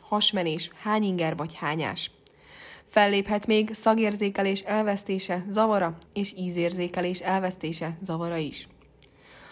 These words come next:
További tünet lehet a hidegrázás, kötőhártyagyulladás.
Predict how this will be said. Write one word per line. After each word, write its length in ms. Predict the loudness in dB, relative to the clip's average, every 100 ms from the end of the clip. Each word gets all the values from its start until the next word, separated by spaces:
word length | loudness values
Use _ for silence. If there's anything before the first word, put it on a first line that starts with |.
| -6 2
További 420 | 6 6 6 2
tünet 340 | 4 4 4
lehet 300 | 2 2 0
a 40 | -2
hidegrázás, 920 | 0 2 2 2 0 0 0 -4 -6
kötőhártyagyulladás. 1200 | -4 -2 0 0 -2 -4 -2 0 0 -2 -4